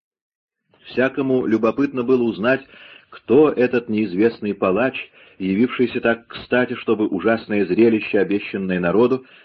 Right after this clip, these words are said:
могло состояться, когда народ уже думал, что казнь отложат до следующего дня.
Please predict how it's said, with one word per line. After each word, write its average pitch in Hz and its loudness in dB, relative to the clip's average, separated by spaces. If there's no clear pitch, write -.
могло 92 0
состояться, 98 -2
когда 90 -2
народ 90 0
уже 85 -4
думал, 101 -2
что - -4
казнь 95 -2
отложат 98 -4
до 92 -2
следующего 95 -4
дня. 101 -6